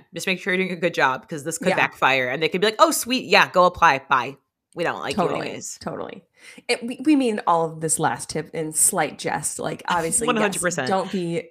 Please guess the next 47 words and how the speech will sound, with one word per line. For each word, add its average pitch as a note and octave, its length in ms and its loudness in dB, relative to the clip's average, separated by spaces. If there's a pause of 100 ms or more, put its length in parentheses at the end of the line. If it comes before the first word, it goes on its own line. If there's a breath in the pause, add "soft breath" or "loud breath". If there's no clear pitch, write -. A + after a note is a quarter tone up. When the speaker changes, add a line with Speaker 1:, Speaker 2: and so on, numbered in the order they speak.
(120)
Speaker 2:
don't E3+ 180 -6
be F3+ 100 -8
like, - 240 -6 (100)
"I'm A#3+ 200 -4
gonna A#3 300 -4
quit A3 320 -4
and E3 120 -8
apply E3+ 300 -2
to D#3+ 60 -4
this F#3+ 200 -6
job." E3 240 -4
But - 180 -4 (220)
there, B3+ 280 -2 (180)
this A#3+ 240 0
is F4+ 120 -4
a, D#4 180 -2
this A#3+ 180 2
is E4+ 120 -4
a F#4+ 60 0
normal G#3 300 -2
thing. E3 260 -6
People G#3+ 280 -6
do A#3 100 -4
this G#3+ 180 -4
all F3 120 -6
the E3 60 -4
time. E3 300 -6 (260 soft breath)
They F#3+ 60 -8
say, F#3 160 0
"Hey, C4 280 -2
like," G#3 240 -4 (680 loud breath)
you G3 100 -8
know, - 100 -10
or A3+ 60 -6
maybe C4+ 260 2
you've E4 160 2
had G3 320 -4
that G3 220 -4
salary F3 400 0
conversation E3+ 580 -6
a D#3+ 40 -10
couple E3 240 -8
times D#3+ 300 -8
already, D#3 500 -6
or F3 120 -2
that D#3+ 200 -2
increase, D#3+ 600 -2